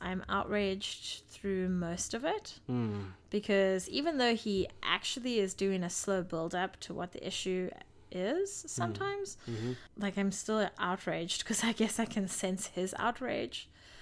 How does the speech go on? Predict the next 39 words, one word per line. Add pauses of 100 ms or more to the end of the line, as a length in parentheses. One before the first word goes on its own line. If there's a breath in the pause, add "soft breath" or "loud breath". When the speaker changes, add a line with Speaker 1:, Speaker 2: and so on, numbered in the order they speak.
(340 loud breath)
Speaker 2:
Okay,
Speaker 1:
Um,
Speaker 2:
nothing
that
he's
doing
in
particular
that
Speaker 1:
No.
Speaker 2:
upsets
you
is
Speaker 1:
It,
Speaker 2:
what
Speaker 1:
no,
Speaker 2:
we're
Speaker 1:
not
him.
Speaker 2:
Okay.
Speaker 1:
It's
just,
I
know
that
if
I'm
gonna
watch
one
of
his
films,
I
need
to
be
ready (100)
Speaker 2:
Mm-hmm.